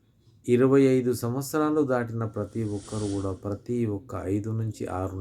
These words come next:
నెలలకు ఒక్కసారి కొలెస్ట్రాల్, మన శరీరంలో ఉన్న కొలెస్ట్రాల్ లెవెల్స్ ఎలా ఉన్నాయి, కిడ్నీ పనితీరు ఎలా ఉంది, లివర్ పనితీరు ఎలా ఉంది, హార్ట్ పనితీరు ఎలా ఉంది, ప్రతి టెస్ట్ ఒక పార్టీకి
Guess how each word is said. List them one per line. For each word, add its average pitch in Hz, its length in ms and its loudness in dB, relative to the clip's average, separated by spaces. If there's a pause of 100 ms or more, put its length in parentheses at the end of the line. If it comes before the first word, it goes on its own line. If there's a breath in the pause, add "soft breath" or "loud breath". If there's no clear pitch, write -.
నెలలకు 98 400 -4
ఒక్కసారి 85 600 -12 (500)
కొలెస్ట్రాల్, 101 880 -6 (280)
మన 98 140 -12 (140)
శరీరంలో 107 580 -2
ఉన్న 101 160 -6 (140)
కొలెస్ట్రాల్ 101 600 -4
లెవెల్స్ 92 340 -4 (100)
ఎలా 85 120 -8 (140)
ఉన్నాయి, 90 320 -10 (680 loud breath)
కిడ్నీ 113 380 -2 (100)
పనితీరు 104 480 -2
ఎలా 92 140 -2 (140)
ఉంది, 95 200 -2 (240)
లివర్ 104 380 0
పనితీరు 98 560 -4
ఎలా 87 120 -8 (140)
ఉంది, 90 240 -10 (140)
హార్ట్ 107 420 -8
పనితీరు 104 540 -6
ఎలా 87 160 -8 (140)
ఉంది, 85 260 -12 (1500 loud breath)
ప్రతి 98 320 -4 (200)
టెస్ట్ - 360 -4 (760)
ఒక 98 120 -8 (180)
పార్టీకి 117 540 -2